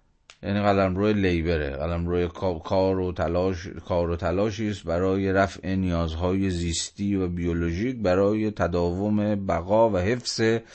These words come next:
حیات به معنای محض کلمه، همون قلمرو زو. اما سطح عالی‌تر زندگی، همون بایوس،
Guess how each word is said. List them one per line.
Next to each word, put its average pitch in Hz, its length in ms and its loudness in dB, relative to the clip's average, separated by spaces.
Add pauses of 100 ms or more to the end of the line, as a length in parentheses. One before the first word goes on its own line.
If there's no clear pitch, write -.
(340)
حیات 95 680 6
به 87 100 -2
معنای 101 800 2 (400)
محض 90 520 4
کلمه، 73 420 -6
همون 95 280 -2
قلمرو 90 520 2
زو. 92 380 0 (2750)
اما 95 200 0
سطح 113 360 -4
عالی‌تر 101 580 0
زندگی، 92 420 -2
همون 90 360 -6
بایوس، 95 600 0